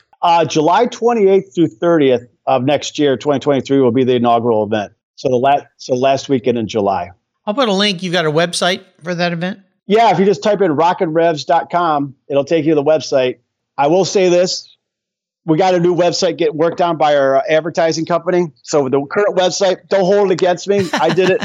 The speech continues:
Speaker 2: <laughs>
Speaker 1: I'm not a tech guy. <laughs>
Speaker 2: It's, it's the begin-, it's the first, first move. I understand, but we'll make sure that we put a link to that on William's show notes page, and, uh, you listeners can go back and check it out as things progress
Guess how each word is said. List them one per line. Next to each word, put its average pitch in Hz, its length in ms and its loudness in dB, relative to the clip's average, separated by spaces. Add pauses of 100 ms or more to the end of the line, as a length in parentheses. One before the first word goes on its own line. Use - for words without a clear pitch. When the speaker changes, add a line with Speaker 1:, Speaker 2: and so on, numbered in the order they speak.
Speaker 2:
<laughs> - 280 -4
Speaker 1:
I'm 175 100 0
not 190 140 2
a 165 60 0
tech 180 260 -4
guy. 135 260 0 (160)
<laughs> - 20 -20 (640)
Speaker 2:
It's, 202 220 -2
it's 190 200 -4
the 196 100 -2
begin-, 208 280 -2
it's 185 220 -4
the 202 80 -4
first, - 580 -4
first 214 280 -2
move. 165 340 0
I 135 160 -2
understand, 139 540 -4
but 120 160 -4
we'll 143 160 -4
make 151 180 -4
sure 160 220 -2
that 139 300 -6
we 135 100 -4
put 131 240 -4
a 120 200 -4
link 156 220 -2
to 151 120 -2
that 139 360 -4
on 127 300 -4
William's 135 260 -6
show 156 160 -6
notes 139 200 -4
page, 139 360 -4
and, 120 320 -6
uh, 113 80 -6
you 131 220 -4
listeners 123 400 -8
can 120 100 -10
go 113 160 -6
back 113 300 -6
and 113 80 -12
check - 200 -10
it 117 80 -6
out 113 300 -6
as 120 180 -6
things 131 220 -6
progress 113 580 -6